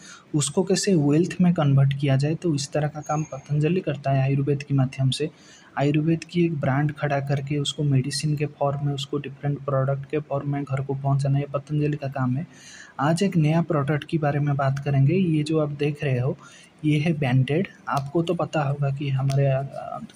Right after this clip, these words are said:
कोई चोट लग जाए या फिर कोई घाव वगैरह आ जाए, तो उसमें हम dressing के बाद उसमें banded लगा देते हैं। तो ये जो देख रहे हो, ये पतंजलि की brand, अ, banded है, जो दिव्य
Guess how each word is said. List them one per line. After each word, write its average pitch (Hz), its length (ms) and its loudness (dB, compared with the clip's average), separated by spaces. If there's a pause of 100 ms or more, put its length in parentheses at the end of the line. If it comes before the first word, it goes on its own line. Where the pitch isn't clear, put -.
कोई 147 120 2
चोट 143 500 0
लग 139 200 2
जाए 135 260 4
या 139 180 0
फिर 139 200 -4
कोई 143 160 0
घाव 139 300 0
वगैरह 139 280 -2
आ 131 120 0
जाए, 135 240 -2 (580)
तो 175 100 6
उसमें 170 300 2
हम 214 380 4
dressing 143 500 0
के 151 100 0
बाद 160 280 0
उसमें 160 420 -2
banded 139 420 2
लगा 151 240 2
देते 131 300 -4
हैं। 135 120 0 (460)
तो 156 100 2
ये 170 220 4
जो 196 180 4
देख 165 280 2
रहे 135 120 4
हो, 151 120 4
ये 175 100 2
पतंजलि 151 600 0
की 165 120 0
brand, 135 340 2
अ, 131 420 -4 (360)
banded 143 380 4
है, 143 220 0 (460)
जो 165 200 4
दिव्य 165 640 2